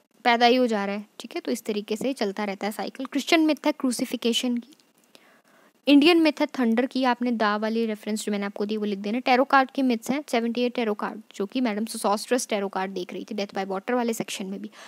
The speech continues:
टाइरिसिस जो है वो उसका ऑब्जेक्टिव को रिलेटिव है, वो एक मैन है, मैन और वुमेन दोनों का एक्सपीरियंस किया है उसने और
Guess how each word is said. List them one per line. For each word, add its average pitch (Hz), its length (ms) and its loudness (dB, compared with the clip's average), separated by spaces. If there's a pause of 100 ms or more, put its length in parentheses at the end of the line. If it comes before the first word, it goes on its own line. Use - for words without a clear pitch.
(120)
टाइरिसिस 311 500 6
जो 339 100 8
है 320 80 8
वो 302 240 4 (920)
उसका - 220 8
ऑब्जेक्टिव 247 500 4
को 269 140 4
रिलेटिव 202 460 0
है, 269 120 -2 (1080)
वो 269 80 8
एक 330 160 6
मैन 254 340 6
है, 226 240 2 (480)
मैन 254 340 6
और 302 100 4
वुमेन 254 280 4
दोनों 247 280 4
का 285 100 0
एक्सपीरियंस 262 500 2
किया 202 260 0
है 190 100 -4
उसने 240 240 -4
और 302 140 -2